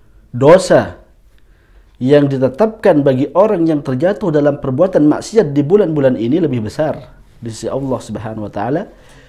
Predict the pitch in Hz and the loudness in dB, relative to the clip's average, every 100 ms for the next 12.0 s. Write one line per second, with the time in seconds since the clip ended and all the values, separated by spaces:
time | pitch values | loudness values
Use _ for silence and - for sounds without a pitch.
0 | _ 123 127 113 110 104 104 120 135 107 | _ -4 -4 -4 -4 -8 -6 -6 -6 -8
1 | 98 110 127 151 - 135 123 - 156 165 | -8 -6 -6 -8 -6 -2 -2 -2 -2 -2
2 | - 165 147 131 131 131 120 113 151 151 | -2 -4 -2 -4 -6 -6 -6 -6 -8 -6
3 | 123 107 110 104 104 98 92 92 92 - | -4 -4 -6 -6 -8 -10 -10 -12 -14 -16
4 | - _ _ - - 143 131 104 - 113 | -20 _ _ -20 -6 -2 0 -2 -8 -12
5 | - 113 - - _ _ _ _ _ _ | -14 -20 -20 -20 _ _ _ _ _ _
6 | _ _ _ _ _ _ _ _ _ _ | _ _ _ _ _ _ _ _ _ _
7 | _ _ _ _ _ - 123 170 226 202 | _ _ _ _ _ -8 4 6 6 4
8 | 156 165 156 127 123 107 95 92 _ _ | 2 2 2 0 -2 -4 -6 -12 _ _
9 | _ - _ _ _ _ - 180 180 151 | _ -20 _ _ _ _ -2 0 2 2
10 | 147 127 123 127 120 110 113 147 - - | 2 -2 -2 -2 -2 -4 -4 -6 -10 -18
11 | - 113 135 185 120 110 110 127 123 | -10 0 0 0 -2 -2 -2 -2 -4